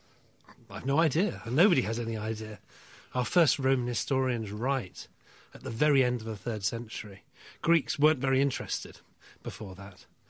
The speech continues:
And so what we have is a long view back to a past that's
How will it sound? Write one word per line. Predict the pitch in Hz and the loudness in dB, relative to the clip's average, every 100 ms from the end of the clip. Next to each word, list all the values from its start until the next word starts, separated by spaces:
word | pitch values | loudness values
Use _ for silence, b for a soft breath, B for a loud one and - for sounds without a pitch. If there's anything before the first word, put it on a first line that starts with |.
| b b b | b b b
And | 127 | -4
so | 117 139 | 2 2
what | 135 | 2
we | 113 107 | -2 -4
have | - 135 113 | -2 0 0
is | 104 | -2
a | 107 | 0
long | 117 127 143 131 113 | 2 2 2 0 0
view | 120 113 | -2 0
back | 117 123 - | -2 -4 -8
to | - 107 | -8 -8
a | 104 _ | -8 _
past | - 107 - - | -8 -8 -8 -10
that's | 120 - | -12 -12